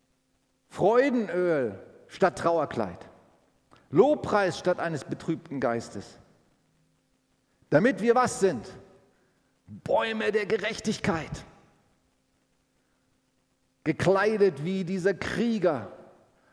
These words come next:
Eine Pflanzung des Herrn, der seine Frucht bringt zu seiner Zeit, wie es im Psalm eins heißt. Was für eine andere Identität.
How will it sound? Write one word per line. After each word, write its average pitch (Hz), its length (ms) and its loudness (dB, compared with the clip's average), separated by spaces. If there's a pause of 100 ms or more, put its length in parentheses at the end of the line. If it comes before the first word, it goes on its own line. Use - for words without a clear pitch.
(240)
Eine 160 180 0
Pflanzung 208 600 2
des - 260 0
Herrn, 208 380 0
der 175 160 2
seine 190 240 0
Frucht - 420 -2
bringt 202 240 -4
zu 175 80 -4
seiner 190 280 0
Zeit, 202 340 0
wie 185 40 -4
es 156 120 -6
im 170 100 -6
Psalm 180 340 0
eins 170 300 -4
heißt. 147 380 -4 (1700)
Was - 160 -10
für - 140 -4
eine 147 200 -8
andere 147 280 -8
Identität. 156 760 -10